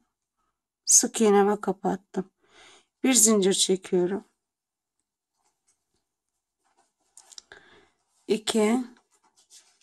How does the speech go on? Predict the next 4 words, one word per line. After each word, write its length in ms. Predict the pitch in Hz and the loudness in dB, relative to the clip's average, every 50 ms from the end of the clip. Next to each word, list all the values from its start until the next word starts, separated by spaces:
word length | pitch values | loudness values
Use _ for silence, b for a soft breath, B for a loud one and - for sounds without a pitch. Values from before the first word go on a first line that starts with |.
| _ _ _ _ _ _ _ _ _ _ _ | _ _ _ _ _ _ _ _ _ _ _
üç, 600 | - 208 208 202 202 202 - _ - - - - - _ _ _ _ _ _ _ _ _ _ _ _ _ _ _ _ _ _ _ _ _ _ _ _ _ _ _ _ _ _ _ _ _ _ _ _ _ _ _ _ _ _ _ _ _ _ _ _ _ _ - | -2 0 0 0 -2 -4 -6 _ -14 -12 -12 -14 -16 _ _ _ _ _ _ _ _ _ _ _ _ _ _ _ _ _ _ _ _ _ _ _ _ _ _ _ _ _ _ _ _ _ _ _ _ _ _ _ _ _ _ _ _ _ _ _ _ _ _ -2
dört, 560 | 202 202 196 190 190 185 185 _ - - - _ _ _ _ _ _ _ _ _ _ _ _ _ _ _ _ _ _ _ _ _ _ _ _ _ _ _ _ _ _ _ _ _ | 0 0 0 0 -2 -4 -8 _ -20 -20 -20 _ _ _ _ _ _ _ _ _ _ _ _ _ _ _ _ _ _ _ _ _ _ _ _ _ _ _ _ _ _ _ _ _
beş, 680 | 202 202 196 185 180 180 - - - - - - - _ _ _ _ _ _ _ _ _ _ _ _ _ _ _ | -2 0 0 0 -2 -2 -2 0 0 0 -2 -4 -12 _ _ _ _ _ _ _ _ _ _ _ _ _ _ _
altı, 680 | - 180 190 190 190 180 185 _ - - 180 190 185 | -2 0 2 2 0 -2 -4 _ -6 -4 -4 -4 -6